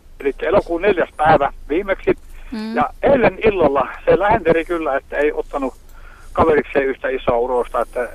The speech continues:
Speaker 1: että se oli kyllä viitta vailla, että ei tapahtunut vielä nyt se tässä vaiheessa, että näin myöhällä,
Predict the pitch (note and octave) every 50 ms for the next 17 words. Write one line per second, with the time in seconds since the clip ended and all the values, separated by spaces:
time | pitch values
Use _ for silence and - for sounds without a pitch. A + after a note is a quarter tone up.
0 | - - - C3 - - - D3+ C#3+ C#3+ C#3 D3 D3 D3+ D3+ E3+ E3 D3+ - D3
1 | C3 C3+ C3+ C3 B2 A#2+ A#2 - - B2 A#2+ A#2 - - C3 A#2+ A2+ - C3+ B2+
2 | B2 A#2+ B2+ B2+ A#2+ B2+ B2+ B2 B2+ A#2+ - - - G#2+ G#2 - - - - -
3 | - - F3+ - - - D#3+ D3 D3 C3+ B2 B2 B2 A2+ - - B2 - - -
4 | - - - - - - G3 C4 B3+ G3+ A#3+ B3+ G#3+ E3 C3+ B2+ A#2+ A2 G#2